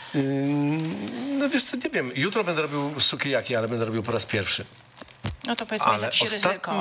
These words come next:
Speaker 2: ale takie
Speaker 1: Nie,
Speaker 2: sprawdzone.
Speaker 1: no musi być, to nie ma, nie ma cudów. To, to żadnej filozofii w tym nie ma, to jest taki hot pot, wiesz, taki je-, je-, no, jednogarnkowe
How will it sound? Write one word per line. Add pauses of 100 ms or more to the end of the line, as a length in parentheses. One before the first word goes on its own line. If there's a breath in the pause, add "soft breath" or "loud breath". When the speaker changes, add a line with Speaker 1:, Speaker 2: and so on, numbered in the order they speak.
Speaker 2:
ale
takie
Speaker 1:
Nie,
Speaker 2:
sprawdzone.
Speaker 1:
no
musi
być,
to
nie
ma,
nie
ma
cudów.
To,
to
żadnej
filozofii
w
tym
nie
ma,
to
jest
taki
hot
pot,
wiesz,
taki
je-,
je-,
no,
jednogarnkowe